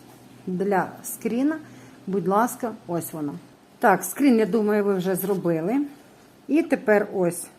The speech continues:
два, чотири, шість, вісім, десять стовпчиків з трьома накидами. У мене було дев'ять петель підйомних, і я приєднуюсь у середню, тобто в п'яту з будь-якого краю, або звідси, або звідси.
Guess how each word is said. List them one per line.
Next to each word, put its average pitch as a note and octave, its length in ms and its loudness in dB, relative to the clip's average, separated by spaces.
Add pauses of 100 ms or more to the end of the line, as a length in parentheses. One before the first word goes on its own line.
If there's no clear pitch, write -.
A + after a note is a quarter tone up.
(480)
два, F#3+ 400 4
чотири, F#3 580 0
шість, F#3+ 460 -4
вісім, F#3+ 440 -2
десять F3+ 540 0 (300)
стовпчиків F#3 640 -2
з F#3 40 -8
трьома A3 380 0
накидами. F#3 640 0 (720)
У A#3 100 0
мене G#3 300 8
було G3+ 260 4
дев'ять G3 420 2
петель F#3+ 320 -2
підйомних, F#3+ 760 -2 (220)
і A#3+ 120 0
я G#3+ 120 6
приєднуюсь B3+ 840 2 (100)
у B3 180 0
середню, F#3 580 0
тобто G#3 300 -2
в G3 80 -6
п'яту D4 400 0
з G3 60 -8
будь-якого G3+ 800 -2
краю, E3+ 320 0
або G3 240 -4
звідси, B3+ 500 -4
або F#3+ 240 -4
звідси. F3+ 480 -6